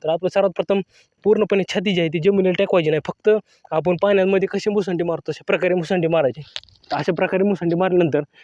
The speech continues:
पूर्णपणे छाती जी आहे फक्त वरी काढायची आणि हायेस्ट पोझिशन मागे घ्यायची. म्हणजे एकदम सोपी पद्धत आहे मित्रांनो. तुम्ही जर रोज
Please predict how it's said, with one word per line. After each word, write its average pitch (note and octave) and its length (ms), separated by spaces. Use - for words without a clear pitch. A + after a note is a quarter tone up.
पूर्णपणे F#3 360
छाती - 260
जी D#3+ 80
आहे D#3+ 160
फक्त - 200
वरी G3+ 200
काढायची C#3 340
आणि E3 160
हायेस्ट G3+ 400
पोझिशन F#3+ 300
मागे G3 180
घ्यायची. C#3 260
म्हणजे D#3 200
एकदम G#3+ 200
सोपी A3 300
पद्धत G3+ 160
आहे F#3 80
मित्रांनो. E3+ 380
तुम्ही F#3 160
जर F#3+ 120
रोज F#3+ 400